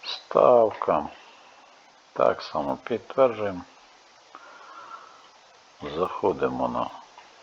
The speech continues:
наш показник і вказуємо, яку суму ми хочемо покласти на депозит. Наприклад, десять. Перепрошую, то забагато,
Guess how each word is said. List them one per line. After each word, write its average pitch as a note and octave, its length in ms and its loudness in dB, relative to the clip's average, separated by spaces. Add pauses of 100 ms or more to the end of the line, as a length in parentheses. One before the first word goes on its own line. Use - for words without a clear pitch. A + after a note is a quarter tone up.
(640)
наш D#3 200 -8
показник C3 760 -2 (600)
і D3 180 -2 (600)
вказуємо, E2 600 4
яку - 280 2
суму E2 360 -4
ми B1+ 140 0
хочемо - 580 -4 (580)
покласти - 500 4
на B1 220 4
депозит. - 600 -6 (320)
Наприклад, - 640 0 (180)
десять. - 520 -6 (440)
Перепрошую, A#2 720 -4 (240)
то - 140 -2
забагато, - 720 -6